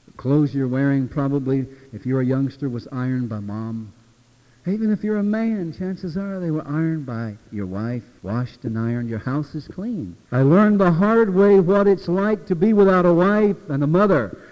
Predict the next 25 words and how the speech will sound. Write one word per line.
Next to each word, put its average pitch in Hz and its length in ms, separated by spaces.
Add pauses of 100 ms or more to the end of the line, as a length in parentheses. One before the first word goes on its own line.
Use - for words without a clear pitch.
(140)
when 156 160
I 185 160
was 170 220
left 220 360
one 185 280
time 196 320
with 156 140
my 208 260
kids 196 580
for 143 220
a 120 40
few 156 200
days. 123 520 (480)
Try 247 420
that 240 220
out, 208 380
and 165 200
you 240 140
will, 220 240
uh, 165 120 (760)
be 214 200
just 185 280
overwhelmed 269 1000
with 160 120
appreciation. 175 920